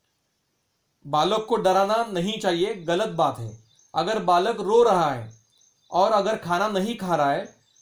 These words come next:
तो उसको, "ए राक्षस, ए इधर आ जा, ए पिशाच इधर आ जा, ए पूतना तू आ जा, उसको लेके जा, ए मरकट इधर आ जा,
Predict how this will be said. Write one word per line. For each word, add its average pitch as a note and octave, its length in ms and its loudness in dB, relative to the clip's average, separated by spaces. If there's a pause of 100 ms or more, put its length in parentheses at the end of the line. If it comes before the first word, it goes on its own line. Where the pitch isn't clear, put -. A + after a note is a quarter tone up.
(140)
तो G3 80 -2
उसको, F3+ 760 -2 (160)
"ए G#3 140 -4
राक्षस, G3 500 0 (120)
ए F3 240 0
इधर F#3 260 0
आ G3 100 6
जा, E3 340 0 (300)
ए G#3+ 140 0
पिशाच G3+ 520 0
इधर G3 180 0
आ F#3+ 100 4
जा, D#3+ 340 -2 (320)
ए A3 240 -2
पूतना G#3+ 640 0
तू A3 100 -2
आ F#3+ 140 4
जा, G#3+ 160 2
उसको G#3+ 280 -2
लेके F#3+ 320 -2
जा, F3 360 0 (240)
ए A3 180 0
मरकट F#3+ 500 0
इधर G3 220 0
आ G3+ 100 4
जा, F3 320 0